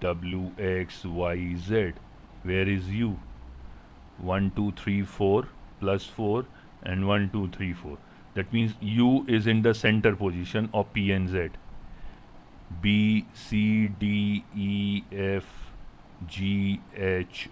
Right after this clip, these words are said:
I, J. Three, three.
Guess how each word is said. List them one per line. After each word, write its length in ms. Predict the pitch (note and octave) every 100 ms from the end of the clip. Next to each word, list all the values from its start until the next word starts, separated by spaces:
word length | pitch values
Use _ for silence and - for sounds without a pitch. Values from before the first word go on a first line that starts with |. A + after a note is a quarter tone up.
| -
I, 440 | F2+ E2+ F2 F2 E2
J. 460 | - G2+ F#2+ D2 D2 - - - - - - - - - - - - -
Three, 400 | - G2 F#2+ G#2 - - -
three. 380 | - G2 F#2+